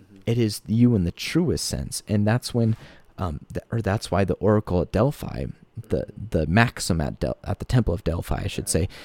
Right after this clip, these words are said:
Speaker 2: said, "Know thyself." And this was before Homer's time even. This is as ancient as it gets when it comes to Greek, um, uh, Greek civilization, Greek tradition or culture, uh, the oracle at Delphi.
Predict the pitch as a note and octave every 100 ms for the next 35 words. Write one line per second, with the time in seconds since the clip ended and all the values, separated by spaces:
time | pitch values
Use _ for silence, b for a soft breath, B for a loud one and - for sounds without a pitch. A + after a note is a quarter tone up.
0 | B - F#2 - - - G2 D#3 C#3 A1+
1 | - - - - - - - D3+ - C#3+
2 | - - A2+ G#2+ - - - C#3 E3+ E3+
3 | D#2+ - F#2+ B1 C2+ C#2+ - - - E3+
4 | A#2+ G#2 F#2+ G2+ G#2 - A#1+ F#2+ D2+ -
5 | E3 F3+ - F#2+ D#2+ F#2 F2+ - - F#2+
6 | F2 - B B B B - D2+ - _
7 | _ _ _ - - - - F2 F2+ -
8 | G#2+ F#2+ - - - A2 F#2 E2 F2 F#2+
9 | A2+ F#2+ F#2+ - F#2 - - F2+ F2 B2+
10 | - D2+ F2+ B B B - - - F#2+
11 | - - - B B B - D2+ - -
12 | - - F#2 A2 - E2 - B2+ - -